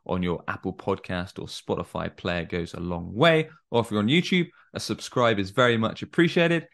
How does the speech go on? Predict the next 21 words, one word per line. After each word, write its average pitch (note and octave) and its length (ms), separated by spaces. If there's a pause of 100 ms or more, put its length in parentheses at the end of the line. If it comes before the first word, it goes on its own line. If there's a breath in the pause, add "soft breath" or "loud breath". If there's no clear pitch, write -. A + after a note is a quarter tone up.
(140)
And D3 100
with D3+ 100
that, A3+ 200 (260)
I'll D#3 100
catch - 260
you A#3 180
on A3 140
the A#3+ 80
next B3 260
episode. G#3+ 540 (420)
Cheers. - 460 (1000)
Are A2 80
you G#3 160
tired F#3+ 420
of A#2+ 40
the A2 60
competition C#3+ 840 (200)
stealing B3 460
your F#3+ 120
potential A#2+ 440
clients A3 720